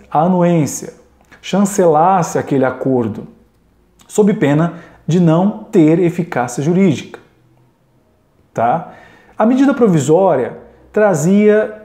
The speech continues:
ali traz, na verdade, o seguinte texto, que os acordos individuais, tá? Nos vídeos eu falo certinho, explico pra você quais são as hipóteses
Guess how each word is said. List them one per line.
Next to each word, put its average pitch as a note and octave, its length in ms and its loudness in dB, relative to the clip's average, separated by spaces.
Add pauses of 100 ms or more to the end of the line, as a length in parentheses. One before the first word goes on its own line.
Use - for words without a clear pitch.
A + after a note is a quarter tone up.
(140)
ali D3 240 0
traz, D#3+ 400 0
na C3 80 -2
verdade, C3 540 0
o B2+ 40 -4
seguinte F#3 540 -2
texto, - 460 -4
que D3 260 0
os C#3+ 140 0
acordos F#3 500 2
individuais, C3 920 0
tá? - 520 -4
Nos C#3 160 -2
vídeos D3 360 2
eu D#3+ 80 2
falo C#3 600 -2
certinho, E3 1040 -2
explico G3 480 -4
pra D#3+ 180 -2
você D3+ 460 -4 (240)
quais G#3 240 0
são F3+ 200 -2
as D#3 120 0
hipóteses C#3+ 880 -2